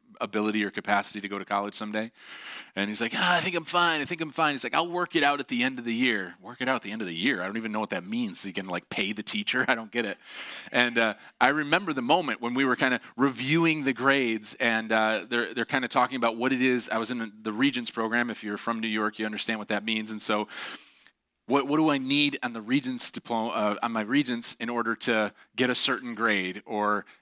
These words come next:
in his case, he was asking, "What do I need in order to pass?" And she said, "Well, actually, uh, you can't take the Regents." And he's like, "What do you mean?" She goes, "Well, y-, you're not gonna pass the course." And he's like, "Well, what, what do I need? I mean,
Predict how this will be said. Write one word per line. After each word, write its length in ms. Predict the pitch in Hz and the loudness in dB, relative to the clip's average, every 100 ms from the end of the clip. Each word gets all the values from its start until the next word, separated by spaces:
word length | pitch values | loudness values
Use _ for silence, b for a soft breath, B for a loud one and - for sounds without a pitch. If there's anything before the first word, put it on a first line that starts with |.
| b | b
in 160 | 117 | -4
his 220 | 117 151 - | 0 0 0
case, 400 | 127 110 117 - | 0 0 0 -2
he 100 | 117 | -2
was 140 | 107 | 0
asking, 460 | 110 107 - 110 104 | 2 2 0 -4 -2
"What 140 | 120 | 0
do 120 | 151 | 2
I 140 | 135 123 | 2 0
need 440 | 117 123 107 104 | 2 2 2 0
in 100 | 101 | -2
order 220 | 107 104 | -2 -2
to 260 | 98 107 95 _ - | -4 -4 -6 _ -2
pass?" 500 | 139 101 85 - - _ | 2 2 0 -8 -12 _
And 100 | 123 | -8
she 80 | 110 | -4
said, 160 | 123 123 | -2 0
"Well, 120 | 131 | 4
actually, 480 | 135 135 - 135 117 B B | 4 2 0 -2 -2 B B
uh, 200 | 113 104 - _ | 0 0 -2 _
you 280 | 120 117 110 | -4 -4 -4
can't 260 | - 120 101 _ | -4 -2 -4 _
take 220 | - 101 | -4 -4
the 80 | 90 | -4
Regents." 440 | 85 80 60 - - _ | -14 -14 -12 -14 -14 _
And 100 | 101 | -10
he's 140 | 101 95 | -6 -4
like, 160 | 87 - _ _ _ _ _ - | -6 -8 _ _ _ _ _ -8
"What 100 | 113 | -4
do 40 | |
you 60 | 104 | -2
mean?" 280 | 127 87 90 _ _ _ _ | -2 -4 -10 _ _ _ _
She 100 | - | -8
goes, 60 | 104 | -2
"Well, 220 | 107 98 | -2 -2
y-, 160 | 98 101 | -6 -14
you're 160 | - 104 | -6 -2
not 200 | 101 95 | 0 -2
gonna 260 | 95 87 - _ _ _ _ | -8 -12 -14 _ _ _ _
pass 220 | - 92 - | -2 -2 -4
the 100 | - | -12
course." 500 | - 78 - - - _ _ _ _ _ | -10 -10 -6 -8 -10 _ _ _ _ _
And 80 | 113 | -2
he's 100 | 120 | 0
like, 100 | 165 | 2
"Well, 120 | 233 | 4
what, 220 | 220 151 | 2 2
what 80 | 175 | 2
do 80 | 180 | 4
I 120 | 165 | 2
need? 260 | 175 170 104 | 2 -2 0
I 20 | |
mean, 320 | 113 117 107 | 0 0 -2